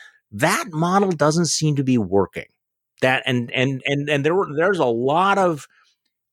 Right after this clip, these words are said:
ideology that was based on that belief in the American dream being social mobility and that everybody has access. And I'm not sure that's the case anymore. And I think that that,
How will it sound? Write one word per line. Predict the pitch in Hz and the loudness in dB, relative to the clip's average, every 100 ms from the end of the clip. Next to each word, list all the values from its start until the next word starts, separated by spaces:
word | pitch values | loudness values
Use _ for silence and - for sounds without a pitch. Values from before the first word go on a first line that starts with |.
| - | -2
ideology | 131 139 175 139 143 151 135 104 104 | 2 4 4 2 2 2 0 0 -2
that | 117 | -2
was | 113 113 101 | 0 -2 -2
based | 87 127 147 135 - | 0 2 2 -2 -4
on | 113 107 101 107 | -2 0 0 -2
that | 98 95 117 117 - | -4 -2 0 0 -2
belief | 120 117 120 - | 0 2 0 0
in | 117 | 0
the | 107 | 2
American | 101 107 120 - 113 | 2 2 2 2 -2
dream | 92 98 110 107 107 | 0 2 4 4 4
being | 104 104 | 2 0
social | 95 - 117 - 123 104 | -2 0 0 2 2 2
mobility | - 101 104 107 107 107 104 104 104 | 0 0 2 4 4 4 4 2 2
and | 90 | -2
that | 92 | 0
everybody | 104 110 120 110 107 | 0 2 2 2 2
has | 104 104 101 | 2 2 2
access. | 98 101 - 98 98 - _ _ _ _ | 0 -2 -2 -2 -2 -6 _ _ _ _
And | 104 104 | -4 -2
I'm | 113 127 | 0 2
not | 127 120 | 2 0
sure | - 120 | -2 -2
that's | 107 101 - | 0 -2 -4
the | 104 | -6
case | - 101 - | -2 -2 0
anymore. | 95 95 90 92 | -2 -2 -2 -2
And | 95 | -2
I | |
think | 95 113 | -2 -2
that | 110 95 | 0 0
that, | 107 | -2